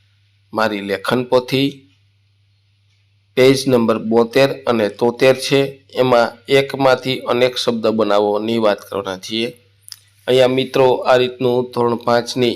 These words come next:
મારી લેખન પોથીનું એકમાંથી અનેક શબ્દ બનાવોનું સંપૂર્ણ સોલ્યુશન છે. આવા જ સોલ્યુશન મેળવવા માટે આપણી ચેનલને સબસ્ક્રાઇબ કરો અને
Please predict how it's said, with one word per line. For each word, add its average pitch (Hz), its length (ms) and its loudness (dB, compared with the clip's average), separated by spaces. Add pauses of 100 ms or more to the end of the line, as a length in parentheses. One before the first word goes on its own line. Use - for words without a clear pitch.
(120)
મારી 113 280 -2
લેખન 113 280 -6
પોથીનું 113 600 -4 (100)
એકમાંથી 113 600 -2
અનેક 110 200 -4
શબ્દ 110 260 -8
બનાવોનું 110 1160 -4
સંપૂર્ણ 113 600 -2
સોલ્યુશન 113 500 -4
છે. 120 180 -6 (920)
આવા 127 220 4
જ - 80 -2
સોલ્યુશન 127 600 -2
મેળવવા 120 280 2
માટે 113 160 -2
આપણી 110 300 -6
ચેનલને 113 340 -4
સબસ્ક્રાઇબ 117 640 -4
કરો 123 180 2 (1120)
અને 113 160 -2